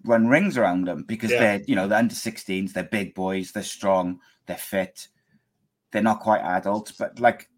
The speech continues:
Speaker 1: it's just different. Men and women are different, all right? So let's grow the women's game on the merits that it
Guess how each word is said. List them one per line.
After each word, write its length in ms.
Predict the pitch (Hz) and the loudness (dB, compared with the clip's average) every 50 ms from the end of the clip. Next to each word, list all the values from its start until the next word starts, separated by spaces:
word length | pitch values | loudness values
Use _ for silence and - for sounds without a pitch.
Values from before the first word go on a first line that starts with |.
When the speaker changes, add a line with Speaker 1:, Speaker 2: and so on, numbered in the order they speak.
| _ _ _ _ _ _ _ _ _ _ _ _ _ _ _ _ _ _ _ _ _ - | _ _ _ _ _ _ _ _ _ _ _ _ _ _ _ _ _ _ _ _ _ -12
Speaker 1:
it's 120 | - - | -10 -6
just 240 | - - 165 - - | -4 -4 -4 -2 -2
different. 500 | - 139 - - - 139 143 - - _ _ - | -4 -4 -2 0 2 2 2 0 -2 _ _ 2
Men 240 | 220 - 370 - | 6 6 6 6
and 100 | - 135 | 6 4
women 220 | 120 117 113 113 110 | 4 4 4 2 2
are 40 | - | 2
different, 500 | - 110 101 - - 104 92 71 - - | 0 -4 -6 -4 -4 -6 -6 -6 -6 -2
all 80 | 98 | 0
right? 260 | 104 113 131 - - - _ _ - - - _ _ _ _ _ _ _ | 0 0 0 -2 -6 -18 _ _ -20 -20 -20 _ _ _ _ _ _ _
So 160 | - - 127 | -8 -2 4
let's 180 | 127 143 147 143 | 6 6 6 6
grow 300 | - 160 151 151 160 160 | 4 2 4 4 4 4
the 60 | 151 | 2
women's 360 | 131 131 147 143 143 135 123 | 0 -2 0 2 2 2 2
game 480 | 110 - 139 123 101 87 95 113 135 139 - - - - - | 2 2 2 2 2 2 0 -4 -4 -6 -10 -18 -20 -14 -6
on 220 | - 104 113 113 107 | -2 0 0 0 0
the 80 | 104 | 0
merits 560 | 107 110 113 120 117 120 110 98 - - - - | 2 2 2 2 2 2 0 -4 -8 -14 -14 -10
that 180 | - 110 - - _ _ _ _ _ _ _ _ _ _ _ _ _ _ _ _ _ _ _ _ _ _ _ _ | -10 -10 -10 -12 _ _ _ _ _ _ _ _ _ _ _ _ _ _ _ _ _ _ _ _ _ _ _ _
it 220 | - 135 123 - | -8 -8 -8 -8